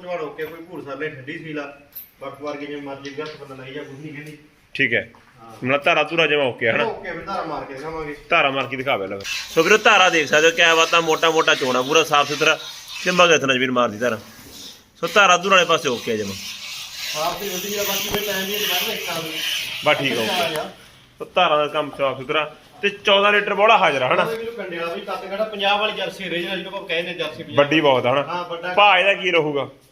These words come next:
Speaker 1: ਭਾਅ ਵੀਰੇ ਫੋਨ ਤੇ ਕਹਿੰਦੇ, ਭਾਅ ਜਾਇਜ਼ ਕਰਾਂਗੇ।
Speaker 2: ਕਿੰਨਾ ਦੁੱਧ ਪਾਉ, ਦੁੱਧ ਬਾਅਦ ਅੰਦਾਜ਼ਾ ਜਿਹਾ?
Speaker 1: ਦੁੱਧ ਬਾਈ ਮਾਲ ਕਹਿੰਦੇ ਸੀ, ਭਲੂਣ ਇੱਕੀ ਬਾਈ ਕਿਲੋ ਦੁੱਧ ਦਿੱਤਾ, ਆਪਾਂ ਵੀਹ ਕਿਲੋ ਕਹਿੰਦੇ ਬਸ।
Speaker 2: ਮੰਨ ਕੇ ਚੱਲੀਏ ਵੀ ਅਠਾਰਾਂ ਵਾਲੀ ਤਾਂ ਹੈਗੀ ਆ।
Speaker 1: ਅਠਾਰਾਂ ਦਾ ਪੋਲੇ ਥਾਂ, ਜਾਂ ਅਠਾਰਾਂ ਕਹਿ ਲਾ, ਜਾਂ ਵੀਹ ਕਹਿ ਲਾ, ਦੁੱਧ ਦੇ ਦੂਗਾ।
Speaker 2: ਤੋਰੀ ਬਾਹਰ ਨੂੰ।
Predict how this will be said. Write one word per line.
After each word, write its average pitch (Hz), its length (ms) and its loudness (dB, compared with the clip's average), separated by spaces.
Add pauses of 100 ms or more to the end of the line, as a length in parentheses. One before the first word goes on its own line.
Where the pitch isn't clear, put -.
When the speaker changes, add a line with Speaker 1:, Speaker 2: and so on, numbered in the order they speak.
(120)
Speaker 1:
ਭਾਅ 220 240 -4
ਵੀਰੇ 233 120 -4
ਫੋਨ 190 160 -12
ਤੇ 185 140 -10
ਕਹਿੰਦੇ, 196 260 -6
ਭਾਅ 226 200 0
ਜਾਇਜ਼ 147 260 -2
ਕਰਾਂਗੇ। 120 300 -10 (140)
Speaker 2:
ਕਿੰਨਾ 202 220 6
ਦੁੱਧ 196 180 2
ਪਾਉ, 165 140 4
ਦੁੱਧ 147 220 2
ਬਾਅਦ 156 220 4
ਅੰਦਾਜ਼ਾ 123 300 0
ਜਿਹਾ? 107 100 -2
Speaker 1:
ਦੁੱਧ 196 160 -10
ਬਾਈ 247 140 0
ਮਾਲ 214 240 -2
ਕਹਿੰਦੇ 214 240 -8
ਸੀ, 226 60 -8
ਭਲੂਣ 233 260 -10
ਇੱਕੀ 226 220 -12
ਬਾਈ 220 140 -4
ਕਿਲੋ 208 120 -6
ਦੁੱਧ 226 140 -8
ਦਿੱਤਾ, 196 140 -12
ਆਪਾਂ 202 140 -6
ਵੀਹ 208 220 -10
ਕਿਲੋ 233 120 -6
ਕਹਿੰਦੇ 208 220 -8
ਬਸ। - 160 -8
Speaker 2:
ਮੰਨ 139 220 2
ਕੇ 151 100 2
ਚੱਲੀਏ 151 180 0
ਵੀ 160 80 0
ਅਠਾਰਾਂ 135 300 2
ਵਾਲੀ 135 120 2
ਤਾਂ 135 120 0
ਹੈਗੀ 135 320 0
ਆ। 131 80 -2
Speaker 1:
ਅਠਾਰਾਂ 214 380 -6
ਦਾ 254 80 0
ਪੋਲੇ 220 240 -6
ਥਾਂ, 220 180 -8
ਜਾਂ 214 100 -6
ਅਠਾਰਾਂ 185 360 -6
ਕਹਿ 202 100 -8
ਲਾ, 220 60 -4
ਜਾਂ 214 140 -8
ਵੀਹ 190 220 -10
ਕਹਿ 214 80 -8
ਲਾ, 214 580 -10
ਦੁੱਧ 175 320 -12
ਦੇ 160 80 -8
ਦੂਗਾ। 120 240 -12
Speaker 2:
ਤੋਰੀ 156 220 4
ਬਾਹਰ 113 180 2
ਨੂੰ। 107 220 -6